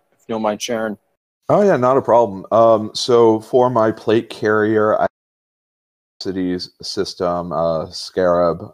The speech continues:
Speaker 2: uh, plate carrier, uh, that came in about a week or two ago. Um, plates, I'm running Hoplite level four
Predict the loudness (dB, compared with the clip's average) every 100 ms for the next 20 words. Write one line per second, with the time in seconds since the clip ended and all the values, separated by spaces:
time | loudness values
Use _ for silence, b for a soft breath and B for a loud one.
0 | -6 -2 0 -2 -8 -20 -10 -10 -6 -2
1 | 0 2 0 -2 _ -14 -6 -6 -4 -4
2 | -6 -10 -8 -8 -8 -8 -8 -10 -8 -8
3 | -6 0 2 2 0 -2 _ _ _ -6
4 | -6 -4 -6 -4 -6 -4 -4 -4 -2 0
5 | 2 0 -4 _ _ _ _ _ _ _
6 | 2 4 4 2 -2 -10 -2 0 0 -4
7 | -8 -6 -2 -2 -2 -8 -2 0 0 0
8 | -2 0 -2 -4 -6 0 2 4 2 -2